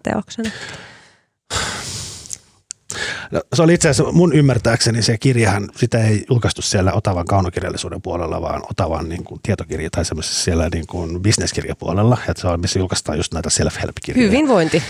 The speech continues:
Speaker 1: Mm.
Speaker 2: Että se ei, niin kuin, sinänsä, tätäkin pidettiin yhtenä kriteerinä, että onko silloin syytä arvioida sitä, niin kuin, perinteisinä, niin kuin, lyriikan kri-, kritiikin keinoin, mitä se Arttu Seppänen teki.
Speaker 1: Mutta mu-, mutta mun mielestä, niin kuin,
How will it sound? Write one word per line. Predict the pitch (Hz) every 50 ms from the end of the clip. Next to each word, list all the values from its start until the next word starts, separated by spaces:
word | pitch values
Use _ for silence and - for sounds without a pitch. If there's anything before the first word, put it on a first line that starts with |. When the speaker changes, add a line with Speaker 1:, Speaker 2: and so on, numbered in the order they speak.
| - - -
Speaker 1:
Mm. | 202 202 190 165 -
Speaker 2:
Että | - 107 - - -
se | - 110
ei, | 98 92
niin | 101
kuin, | - 95
sinänsä, | - 110 107 104 101 - - 90 - - - - _ _ _ _ _ _ -
tätäkin | - 92 92 92 85 92 82
pidettiin | - 87 90 - - 90 78
yhtenä | - - 87 78
kriteerinä, | 82 - 92 - 82 - 78 76 80 82
että | 85 -
onko | - 82 -
silloin | - - 87 87 87 92
syytä | - 101 92 - 92 87
arvioida | 90 92 95 85 87 82 76 82 87
sitä, | - 92 87 90 85
niin | 87 90 90
kuin, | - 87 92 98 95 - - -
perinteisinä, | 107 101 104 101 - - 98 87 90 - 95 90 90 85 - - - - - - - - - - - - -
niin | 90 90 87 85 -
kuin, | - - 87 85 - - - - 67 - -
lyriikan | 107 101 95 101 101 - - 90 90 85 82 - 80 80 80 76 - - _ _ _ _ -
kri-, | - 95 92 90 - -
kritiikin | - - 101 92 - - 92 87 - - 80 85
keinoin, | - 95 95 92 85 80 78 80 80 - -
mitä | - - - -
se | - - -
Arttu | - - - -
Seppänen | - - 82 - - 80 85 80
teki. | - 92 - - - - - - - - _ _ _ _ _ _ _ - - - - - -
Speaker 1:
Mutta | 262 277 - -
mu-, | 320 359 330
mutta | - 370 - 359
mun | 330 403 427
mielestä, | 339 254 233 233 226 - - 247
niin | 226 226 226
kuin, | 220 233